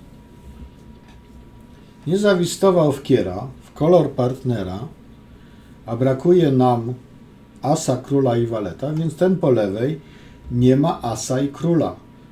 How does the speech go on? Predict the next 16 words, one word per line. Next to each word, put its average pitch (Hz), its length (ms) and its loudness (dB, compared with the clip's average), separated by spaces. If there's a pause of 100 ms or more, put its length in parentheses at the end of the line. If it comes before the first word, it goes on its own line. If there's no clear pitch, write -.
Stąd 139 360 -2
wniosek, 127 560 0 (580)
że 113 120 -10
ten 175 260 4
po 123 160 -2
prawej 127 640 2 (640)
musi 180 360 2
mieć 160 160 0
przynajmniej 139 840 0
jeden 127 340 0 (420)
honor 113 640 0 (1200)
kierowy. 151 460 2 (3250)
Myślimy 151 500 -2
dalej 107 420 -2
o 101 120 -8
kierach. 85 440 -12